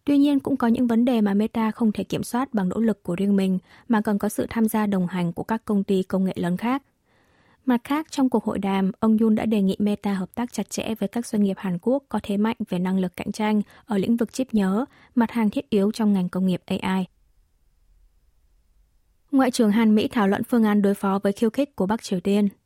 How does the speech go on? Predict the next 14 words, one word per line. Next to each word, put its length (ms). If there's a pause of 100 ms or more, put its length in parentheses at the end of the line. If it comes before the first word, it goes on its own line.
(960)
Bộ 160
trưởng 200
Ngoại 140
giao 140
Hàn 160
Quốc 200
Cho 120
Tae-yeol 480
và 80
người 160
đồng 180
cấp 180
Mỹ 300
Antony 420